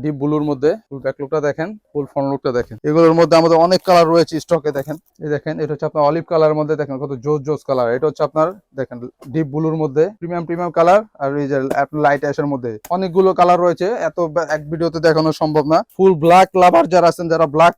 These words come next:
ভালো মানের মাল খুঁজছেন, এটা হচ্ছে আপনার সবচেয়ে প্রিমিয়াম কোয়ালিটি হচ্ছে এটা আপনার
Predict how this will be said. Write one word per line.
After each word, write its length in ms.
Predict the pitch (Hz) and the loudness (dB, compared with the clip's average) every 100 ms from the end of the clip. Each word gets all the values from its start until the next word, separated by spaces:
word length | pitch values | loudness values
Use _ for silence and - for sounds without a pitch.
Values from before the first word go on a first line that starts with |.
| 147 | -2
ভালো 160 | 139 160 165 | -2 0 0
মানের 200 | 170 170 165 | -2 -2 2
মাল 180 | 165 165 _ | 2 2 _
খুঁজছেন, 340 | - - - 170 247 - | -18 -12 -6 -6 -6 -6
এটা 100 | 147 170 | -2 0
হচ্ছে 160 | - 165 | 0 -4
আপনার 160 | 175 170 | -2 -4
সবচেয়ে 300 | 175 - 180 180 | -4 -6 -6 -6
প্রিমিয়াম 240 | 185 180 170 | -4 -4 0
কোয়ালিটি 240 | 180 160 170 | -2 0 -4
হচ্ছে 160 | - 156 | -4 -2
এটা 100 | 165 | 0
আপনার 160 | 156 | 0